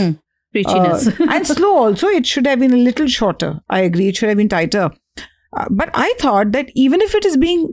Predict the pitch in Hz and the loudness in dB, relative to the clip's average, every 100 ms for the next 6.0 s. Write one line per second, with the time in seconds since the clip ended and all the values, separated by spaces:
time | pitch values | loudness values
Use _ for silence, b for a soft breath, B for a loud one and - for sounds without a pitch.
0 | _ _ _ - - 277 294 339 403 381 | _ _ _ -10 -2 2 4 4 4 2
1 | 240 262 240 - 180 240 - _ _ _ | 2 0 0 0 0 0 -4 _ _ _
2 | _ _ _ - 247 359 403 - 262 254 | _ _ _ -6 -4 -2 -2 -2 0 2
3 | 240 190 208 220 254 233 240 262 240 185 | 2 2 2 4 4 4 2 2 2 2
4 | 190 208 240 233 240 226 196 175 - 160 | 2 2 2 2 -2 -2 0 0 0 0
5 | 160 190 - 190 185 190 175 - 190 - | 2 0 -2 -2 0 0 0 -2 -4 -4